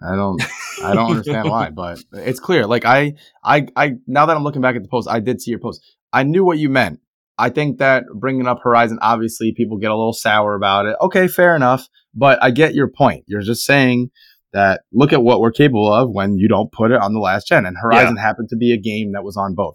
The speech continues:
Speaker 1: I get what you're saying. Um, but
Speaker 2: It
Speaker 1: even
Speaker 2: just
Speaker 1: if you
Speaker 2: happened to be
Speaker 1: compare it
Speaker 2: what was
Speaker 1: to
Speaker 2: shown next in the
Speaker 1: Right,
Speaker 2: show, and
Speaker 1: right.
Speaker 2: that's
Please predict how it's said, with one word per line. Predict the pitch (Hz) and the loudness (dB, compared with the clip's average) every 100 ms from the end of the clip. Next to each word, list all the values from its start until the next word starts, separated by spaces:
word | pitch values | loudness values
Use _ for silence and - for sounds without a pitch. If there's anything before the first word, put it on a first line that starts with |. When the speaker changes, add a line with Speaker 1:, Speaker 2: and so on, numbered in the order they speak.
| 87 | -4
Speaker 1:
I | 104 | -2
get | 117 | -2
what | 98 | -2
you're | 98 | -8
saying. | 101 80 _ _ _ _ | -10 -16 _ _ _ _
Um, | - 98 92 87 - _ - | -2 0 0 -4 -14 _ -2
but | 113 | 2
Speaker 2:
It | 135 | 4
Speaker 1:
even | 151 | 4
Speaker 2:
just | |
Speaker 1:
if | 156 | 4
you | |
Speaker 2:
happened | 202 175 | 2 0
to | 170 | 2
be | 170 | 2
Speaker 1:
compare | 151 | 4
it | |
Speaker 2:
what | 143 | 2
was | 139 | -2
Speaker 1:
to | 143 | -2
Speaker 2:
shown | 151 139 131 120 | 0 0 -2 -2
next | 120 117 - | -2 -2 -2
in | 170 | 2
the | |
Speaker 1:
Right, | 233 123 | 4 4
Speaker 2:
show, | 107 104 101 | 2 0 0
and | 107 | 2
Speaker 1:
right. | 156 | 4
Speaker 2:
that's | 117 | 2